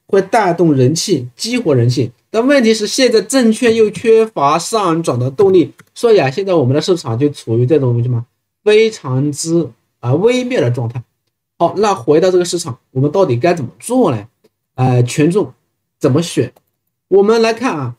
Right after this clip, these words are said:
从市场反应来看，A 股这个指数啊，我告诉大家已经没啥意义啊。轻指数中国股，但问题是个股是吧，也很难做啊。就比如说现在的银行、证券、保险这个大金融方向，让人非常的头痛。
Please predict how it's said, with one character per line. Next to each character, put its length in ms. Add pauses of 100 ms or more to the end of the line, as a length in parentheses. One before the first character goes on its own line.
(120)
从 180
市 120
场 180
反 160
应 80
来 140
看， 240
A 180
股 180
这 80
个 140
指 240
数 160
啊， 80
我 140
告 160
诉 120
大 140
家 220
已 120
经 140
没 80
啥 240
意 100
义 220 (200)
啊。 100 (100)
轻 260
指 200
数 200
中 160
国 140
股， 160 (260)
但 140
问 80
题 80
是 160
个 300
股 440
是 60
吧， 80
也 180
很 280
难 160
做 200
啊。 140
就 100
比 120
如 60
说 120
现 180
在 80
的 120
银 260
行、 180
证 200
券、 240
保 180
险 240 (380)
这 100
个 100
大 220
金 180
融 140
方 140
向， 340
让 220
人 100
非 180
常 200
的 60
头 200
痛。 160